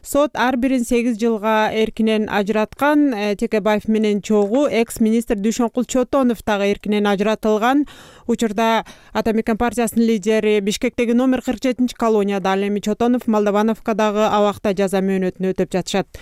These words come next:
Бүгүн ошондой эле Бишкек шаардык соту Жогорку Кеңештеги Ата мекен фракциясынын жетекчиси депутат Алмамбет Шыкмаматов боюнча биринчи май райондук соту чыгарган чечимди жокко чыгарды. Тергөөдөгү айрым такталбаган жагдайларды оңдоо талабы менен иш кайра кароого жөнөтүлдү.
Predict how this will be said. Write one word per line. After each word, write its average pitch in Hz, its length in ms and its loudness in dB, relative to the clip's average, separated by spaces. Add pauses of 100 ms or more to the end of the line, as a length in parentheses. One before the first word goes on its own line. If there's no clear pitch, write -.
(500)
Бүгүн 311 300 0
ошондой 285 300 0
эле 277 100 -2
Бишкек 254 280 -2
шаардык 254 380 -2
соту 262 340 0
Жогорку 226 380 -2
Кеңештеги 214 480 -2
Ата 214 220 0
мекен 233 240 0
фракциясынын 214 560 -2
жетекчиси 214 580 -2
депутат 220 400 -2
Алмамбет 233 460 2
Шыкмаматов 269 580 0
боюнча 202 460 -2
биринчи 202 340 -2
май 208 220 2
райондук 220 420 0
соту 240 260 0
чыгарган 226 400 -2
чечимди 214 540 0
жокко 233 380 -2
чыгарды. 190 480 -4 (340)
Тергөөдөгү 262 520 2
айрым 233 280 0
такталбаган 220 580 -2
жагдайларды 214 600 0
оңдоо 208 240 0
талабы 202 400 2
менен 233 300 2
иш 240 260 0
кайра 208 320 2
кароого 180 380 0
жөнөтүлдү. 165 580 -2